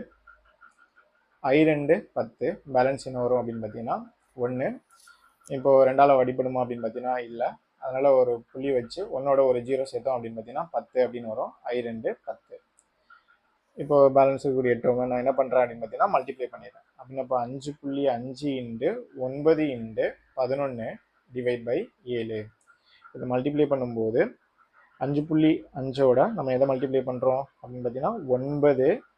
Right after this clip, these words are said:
into பதினொன்னு. மல்டிப்ளை பண்ணோம்னா வரக்கூடிய ஆன்சர் என்ன வரும் அப்படின்னு பார்த்தீங்கன்னா, ஐநூத்தி நாற்பத்தி நாலு புள்ளி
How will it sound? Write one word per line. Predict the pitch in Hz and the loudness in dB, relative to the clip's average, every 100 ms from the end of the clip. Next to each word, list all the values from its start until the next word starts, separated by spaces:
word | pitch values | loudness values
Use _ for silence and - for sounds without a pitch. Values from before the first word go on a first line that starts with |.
| - | -12
into | 127 127 127 160 170 _ _ _ _ _ | -8 -8 0 0 0 _ _ _ _ _
பதினொன்னு. | 139 131 117 113 - _ _ _ _ _ | 2 4 0 -8 -14 _ _ _ _ _
மல்டிப்ளை | - 131 139 156 160 156 | -8 -4 0 2 2 0
பண்ணோம்னா | 135 127 151 175 | -2 -2 -2 0
வரக்கூடிய | 131 127 139 135 | -2 0 0 0
ஆன்சர் | 120 117 - 147 240 _ _ _ - | -2 -8 -6 -6 -6 _ _ _ -10
என்ன | 131 | -2
வரும் | 135 135 | 2 2
அப்படின்னு | 120 120 | 0 -6
பார்த்தீங்கன்னா, | 113 120 143 180 _ _ _ _ _ | -8 -6 -6 -6 _ _ _ _ _
ஐநூத்தி | - 143 156 151 156 147 | -4 -2 -2 -4 -4 -2
நாற்பத்தி | 123 127 143 139 143 | -2 0 -2 -4 -4
நாலு | 123 131 143 147 | 0 2 2 0
புள்ளி | - 120 120 170 | -4 -8 -6 -8